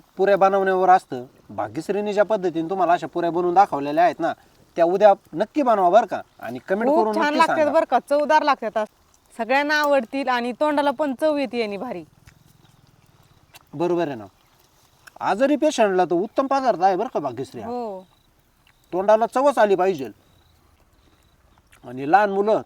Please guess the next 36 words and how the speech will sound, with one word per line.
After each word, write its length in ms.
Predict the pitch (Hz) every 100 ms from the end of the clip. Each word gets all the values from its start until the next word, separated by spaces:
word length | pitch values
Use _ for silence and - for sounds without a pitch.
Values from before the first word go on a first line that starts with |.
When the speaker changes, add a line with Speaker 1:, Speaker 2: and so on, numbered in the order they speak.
| 151
Speaker 1:
तर 40 |
विचारूच 360 | 165 196 220 208
नका, 240 | 180 139 110 _ -
शाळेत 260 | 160 190 202 - _
डब्याला 340 | 143 185 220 226
घेऊन 200 | 175 147
जातात 280 | 143 139 139
त्या 100 | 117
पुऱ्या, 280 | 127 113 98 _
दोन 180 | 139 156
दोन, 160 | 170 208 196
तीन 120 | 196
तीन 120 | 247 240
खातात. 260 | 147 127 - _ _ _ _ _ _ _ _ _ _ _ - _ _ _ _ _ _ _ _ _ _ _ _ _ _ _ _ _ - _ -
आणि 120 | 175
भाग्यश्री, 420 | 151 156 185 226
किती 220 | 226 269
सोपं 300 | - 175 170
आहे 140 | 180 139
ना, 100 | 143
गव्हाचं 380 | 180 202 -
पीठ 200 | 160 151
आणि 140 | 156 151
बेसन 260 | 185 180 151
पीठ 140 | 175
आहे 80 | 131
ना 60 | 120
थोडं. 240 | 131 -
Speaker 2:
हो. 360 | 202 214 196 180 _ _ _ _ _ _ _ _ _ _ _ _ _ _ _ - _ _
तुम्ही 160 | 277 262
कधी 180 | 311 320
पण 220 | 277 294 262
बाजारामध्ये 520 | 294 269 262 277 269
गेला 180 | 247 233
ना, 120 | 254
स्पेशल 560 | - - 285 285 269